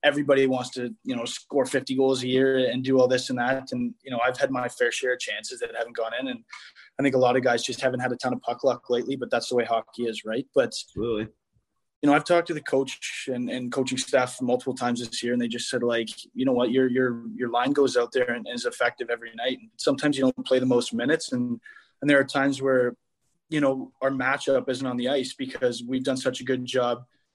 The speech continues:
Speaker 1: you know, hemming them in their end when they're on the ice that their, their fourth line may, might not play,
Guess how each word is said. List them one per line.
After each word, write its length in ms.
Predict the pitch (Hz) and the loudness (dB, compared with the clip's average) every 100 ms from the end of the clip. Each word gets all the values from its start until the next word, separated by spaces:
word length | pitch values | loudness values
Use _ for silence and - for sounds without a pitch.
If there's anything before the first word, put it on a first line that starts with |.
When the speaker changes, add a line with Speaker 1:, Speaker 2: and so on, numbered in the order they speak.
| - | -2
Speaker 1:
you 60 | |
know, 100 | 139 | 0
hemming 320 | 131 139 143 139 | 2 2 2 2
them 140 | 131 | 0
in 120 | 135 | 2
their 200 | 131 127 | 2 2
end 180 | 127 151 | 2 0
when 180 | 143 135 | -2 0
they're 120 | 135 | 0
on 80 | 131 | 0
the 100 | 123 | 0
ice 180 | 143 - | -2 -2
that 120 | 110 | -2
their, 180 | 131 131 | 0 0
their 240 | 139 127 | -2 -4
fourth 320 | - 143 123 | -2 -4 -2
line 160 | 131 127 | -4 -4
may, 100 | 123 | -4
might 160 | 131 123 | -2 -2
not 160 | 120 | -2
play, 160 | - | 0